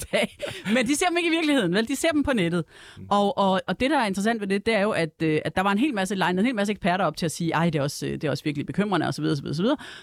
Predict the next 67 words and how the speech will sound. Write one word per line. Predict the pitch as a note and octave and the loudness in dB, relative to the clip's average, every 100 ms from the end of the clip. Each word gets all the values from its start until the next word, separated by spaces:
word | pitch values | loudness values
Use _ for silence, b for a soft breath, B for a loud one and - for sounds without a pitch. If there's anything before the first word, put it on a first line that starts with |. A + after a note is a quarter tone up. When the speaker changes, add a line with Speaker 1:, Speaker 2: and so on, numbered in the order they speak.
| B | B
Speaker 1:
Og | G#3+ | 0
så | |
var | G#3+ | 0
der | G3+ | 0
så | G3+ | -2
en, | A3 A3+ E3 E3 D#3 | 0 0 0 -2 -4
øh, | C#3 G#2 E2+ G2 - - - - - | -4 -4 -6 -8 -8 -10 -12 -12 -8
ekspert, | - E3+ E3+ | -2 -2 0
der | D3 | 0
også | E3 D3 | 0 0
var | |
ude | E3 | 0
at | |
sige, | - C#3+ | 0 -2
"Men | - | -2
altså, | C3+ - | -4 -2
det | C#3 | 0
er | E3+ | 2
egentlig | G3+ D3+ | 2 0
ikke | D3+ - | -4 -8
så | - D3+ | -4 -2
bekymrende | D3+ D3+ D3 C3+ | 0 0 0 0
igen, | C3 C#3 | 0 0
altså, | - C#3 | 0 -2
fordi | C3+ C3+ C3+ - | -2 -2 -2 -2
at, | - - | -6 -8
øh, | - - | -8 -6
de | |
fleste | E3 G3 F#3 | -2 0 0
går | - E3 - | -2 -2 -2
også | D3 | -2
til | D#3+ | 0
noget | D3+ | 0
ved | C#3+ | -2
siden | - C4 C#4 | 0 2 2
af," | - - | -2 -4
og | |
så | D#3+ | -4
videre, | D#3+ E3 | -4 -4
så | D3 | -4
videre, | C3+ | -4
så | E3+ | 0
videre. | A3 - | 0 0
Det | G3+ | 0
kan | |
sagtens | F#3 E3+ F3 | 0 0 2
være | C#3+ - B B B B - | 0 0 B B B B -6
et, | C#3+ - | -6 -2
et, | D3+ - - | -2 -2 -6
et | C#3+ - | -6 0
godt | E3 - | 0 2
samvær, | F3+ A#3 B3 D3 | 2 2 2 2
men, | D#3 D#3 | 0 0
men | D#3 | 0
der | D#3+ | 2
er | |
bare | D3+ E3 | 2 2
nogle, | D#3+ D3+ - | 2 0 -2
altså | D#3 | -2
også | E3 E3 | 0 2
nogle | C#3+ | 2
voksne, | D#3 - | 0 0
der | C#3 | 0
skal | - - | -2 -2
opdrages | F#3 - C3+ B2+ | -2 0 -2 -2
til, | - D3+ D3+ | 0 0 0
at | C3 | -4